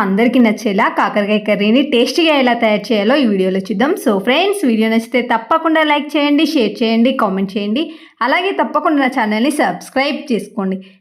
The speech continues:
మీరు చేసుకునే like and subscribe నా ఛానల్కి చాలా యూజ్ అవుతుందండి. So ఫ్రెండ్స్, తప్పకుండా ఛానల్ని సబ్స్క్రైబ్ చేసుకోండి. ముందుగా ఈ కాకరకాయల్ని శుభ్రంగా వాష్ చేసుకొని తర్వాత వీటిని రౌండ్గా ముక్కలుగా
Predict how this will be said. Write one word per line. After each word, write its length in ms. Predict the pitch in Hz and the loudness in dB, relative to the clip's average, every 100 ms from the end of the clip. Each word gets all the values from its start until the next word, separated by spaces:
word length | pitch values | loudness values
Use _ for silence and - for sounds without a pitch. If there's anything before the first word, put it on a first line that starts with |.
| - | -4
మీరు 120 | 269 285 | -4 0
చేసుకునే 420 | 294 294 349 320 285 | -2 0 0 2 2
like 240 | 226 226 240 | 0 0 0
and 120 | 240 240 | 0 0
subscribe 480 | 214 - - 240 240 | -2 -4 -4 -2 0
నా 60 | 240 247 | -2 -2
ఛానల్కి 340 | 202 202 208 202 | -4 -4 -8 -6
చాలా 320 | 247 214 247 294 | -2 0 0 0
యూజ్ 160 | 269 226 | 0 0
అవుతుందండి. 520 | 233 233 226 220 226 339 - | -2 -2 -4 -2 -2 -2 -2
So 100 | 220 226 | -4 -2
ఫ్రెండ్స్, 280 | 247 277 277 - _ _ _ _ _ _ - | -2 -2 -4 -16 _ _ _ _ _ _ -8
తప్పకుండా 440 | 254 302 339 294 302 | -6 -4 -2 -2 -2
ఛానల్ని 340 | 285 196 202 277 | -4 -4 -4 -4
సబ్స్క్రైబ్ 540 | 226 180 - - 262 262 - | -4 -4 -8 -6 -4 -6 -8
చేసుకోండి. 460 | 180 - 185 180 180 262 | -10 -10 -12 -10 -6 0
ముందుగా 280 | 254 320 320 | 0 0 -2
ఈ 40 | 294 254 | -2 -4
కాకరకాయల్ని 600 | 220 233 226 220 262 392 - - _ _ _ _ - | -4 -4 -4 -2 -2 -4 -8 -20 _ _ _ _ -12
శుభ్రంగా 400 | 240 202 240 247 | -8 -4 0 0
వాష్ 180 | 220 208 - | -2 -4 -8
చేసుకొని 400 | 208 - 226 359 - | -8 -4 -2 -2 -2
తర్వాత 340 | 240 196 196 277 277 | -4 -4 -4 -2 -2
వీటిని 280 | 240 214 294 392 | -2 -2 -2 0
రౌండ్గా 320 | 240 214 208 254 247 | -2 -2 -2 0 -2
ముక్కలుగా 380 | - 196 190 | -2 -6 -4